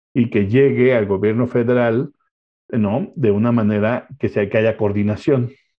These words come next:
¿sí? En donde finalmente el, el último uso de la fuerza la haga el gobierno federal, pero con ayuda de estas otras dos, que yo creo que no es, es lo que no está sucediendo, y no nada más lo creo porque se me ocurrió,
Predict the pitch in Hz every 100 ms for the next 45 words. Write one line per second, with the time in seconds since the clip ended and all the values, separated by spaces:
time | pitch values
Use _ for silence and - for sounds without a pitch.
0 | _ - 104 127 113 101 101 101 98 107
1 | 107 113 113 110 110 123 - 107 95 92
2 | - 92 92 107 123 113 110 104 110 98
3 | 95 110 110 92 104 90 95 98 92 95
4 | 101 113 110 107 117 - - - _ -
5 | 113 104 98 98 98 110 107 101 - 110
6 | - 110 110 131 123 - - _ - 110
7 | 123 - 147 143 123 101 113 117 131 127
8 | 123 - 101 104 104 - 113 131 160 123
9 | 101 120 131 127 127 113 120 120 117 -
10 | - 92 85 101 123 120